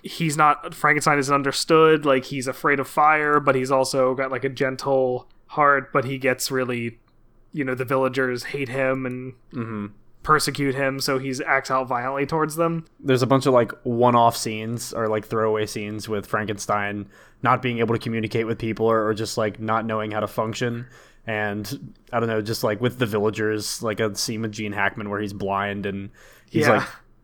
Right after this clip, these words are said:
Speaker 2: pouring soup into Frankenstein's, hot soup into Frankenstein's lap.
Speaker 1: Yeah, and he, like, lights his thumb on fire because he's trying to, like, light a cigar for him, but he's blind, so he lights his thumb on fire, and obviously
Speaker 2: <laughs>
Speaker 1: Frankenstein's afraid of fire, so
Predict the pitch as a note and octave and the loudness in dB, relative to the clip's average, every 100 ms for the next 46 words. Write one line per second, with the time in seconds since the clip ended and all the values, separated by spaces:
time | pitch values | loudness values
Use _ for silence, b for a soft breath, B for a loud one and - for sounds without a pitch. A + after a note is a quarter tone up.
0 | - C3 B2 A#2 A#2 - A2+ A2 A2+ A2 | 4 6 6 4 2 0 0 0 0 0
1 | - A2 A2+ G#2+ - A2 G#2+ - A#2+ G#2+ | 0 -2 -2 -2 0 0 0 0 0 0
2 | - G#2+ G#2+ G#2 A2+ G#2+ G#2 A2 G2+ F#2 | -4 -6 -6 -6 -4 -4 -4 -4 -4 -2
3 | F#2+ G2 - E3 D#3 C#3 D3 C3 D3+ C#3+ | -2 -2 -4 0 2 2 0 0 0 2
4 | C#3+ C#3+ C#3+ - C#3 C#3 C#3 D3+ - D3 | 2 2 0 -2 0 2 2 2 2 4
5 | D3+ D3+ D3+ D3+ C#3+ C#3 C#3+ C#3 C#3 - | 4 2 2 0 0 -2 -2 -2 -4 -2
6 | C3+ C3+ C3 B2 B2 - D3 C3+ D3+ C#3 | -2 2 2 0 -4 -4 0 0 0 -2
7 | C3 C3 B2 B2+ C#3+ C#3 C#3 C3+ B2+ A#2+ | -2 -2 -2 -2 0 2 2 0 -2 -4
8 | B2 A2+ B2 C#3 C#3+ C3+ B2+ B2+ C3 B2+ | -8 -6 -6 -6 -4 -2 -2 -2 -4 -6
9 | C3 B2+ B2+ B2+ C3+ C#3 C#3 C3 C#3 C3 | -8 -8 -6 -2 0 2 2 0 0 2
10 | C3+ C3 C#3+ C3 - C3+ C3+ C#3+ C3 - | 2 0 0 0 -2 -4 -2 -4 -4 -4
11 | C#3 C3 B2 C#3 B2+ C3+ C3+ C3+ D3 C3+ | -2 0 0 0 2 2 2 2 2 2